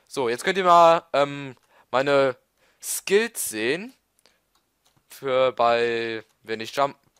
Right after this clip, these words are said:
Jump'n'Run Map spiele. Jawoll, da kommt genau das <laughs> bei raus. Geronimo! Hui! Oh, oh. Gut, das war ein bisschen schnell. La, la, la, la, la.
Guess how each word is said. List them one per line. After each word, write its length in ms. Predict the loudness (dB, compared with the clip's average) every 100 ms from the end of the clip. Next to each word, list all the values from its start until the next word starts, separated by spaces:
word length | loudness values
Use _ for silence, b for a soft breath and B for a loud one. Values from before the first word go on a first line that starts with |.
| _ 0
Jump'n'Run 420 | 0 2 2 2
Map 220 | 2 -2
spiele. 300 | -4 -8 -6
Jawoll, 640 | -2 -4 -4 6 10 10 8
da 80 | 2
kommt 180 | 0
genau 200 | -2 0
das 280 | 0 -2 -6 -8
<laughs> 100 | -4
bei 160 | -2 -2
raus. 240 | -2 -4 -8 b b b b b _
Geronimo! 1400 | -20 0 4 4 6 4 2 2 4 6 4 4 0 0
Hui! 1040 | 2 4 6 6 6 4 2 0 -2 -6 -4
Oh, 220 | -4 -6
oh. 60 | -8 -16 _ _ _ _ _
Gut, 160 | -10
das 100 | -4
war 100 | -2
ein 60 | -2
bisschen 320 | -4 -6 -6 -10 _ _ _
schnell. 400 | -18 -4 -2 -2 -6 _ _ _ -20 _ _ -18 -18 -18 -12
La, 160 | -10
la, 300 | -8 -6 -6
la, 160 | -6 -8
la, 240 | -10 -14
la. 280 | -14 -18